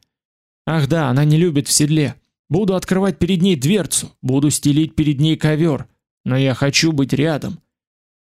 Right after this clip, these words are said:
Как горько, что не могу стать невидимкой, стать призраком, чтобы незримо быть рядом, оберегать, защищать. Я убивал бы всех, кто посмотрит на нее косо. Я бы неслышным призраком носился по всему Бургу,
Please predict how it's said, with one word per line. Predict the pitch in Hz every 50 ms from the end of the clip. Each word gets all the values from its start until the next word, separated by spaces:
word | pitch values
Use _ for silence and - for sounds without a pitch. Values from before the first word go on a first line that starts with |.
| _
Как | - 180 202 190 143 135
горько, | 127 156 220 208 160 156 -
что | 143 - - - 160
не | 165 170
могу | 175 180 185 160 170 165
стать | - - - 175 160 -
невидимкой, | 147 147 151 139 156 143 156 180 185 160 143 - - -
стать | - - - 190 185 - -
призраком, | - 214 226 208 180 147 147 143 - - - - - _ _ _ _ _
чтобы | - - - 196 190 208
незримо | 220 220 214 190 190 233 240 214 190 175
быть | 165 170 226 202 - -
рядом, | 170 208 226 226 196 165 131 131 127 139
оберегать, | 156 170 220 214 220 190 196 233 214 170 143 127
защищать. | 139 175 165 180 220 214 - - 247 240 214 160 - - - _ _ _ _ _ _ _ -
Я | 127 127 131
убивал | 139 131 151 143 156 160 160 160
бы | 151 170 160
всех, | - - - - 170 190 185 147 -
кто | - - 165 135
посмотрит | - 151 147 - 170 175 165 151 151 160 156
на | 165
нее | 156 156 160 160 156 151
косо. | - 185 175 147 127 - - 143 - _ _ _ _ _ _ _ -
Я | 131 131 131
бы | 131 143
неслышным | 147 143 147 143 - - 151 165 160 - - 165 165 160
призраком | - - 202 196 151 151 170 165 - 165 160 156
носился | 160 160 147 - - 190 175 - - 165
по | 156 165 160
всему | 135 - 170 170 170 165
Бургу, | 151 151 170 196 185 165 143 113 - - -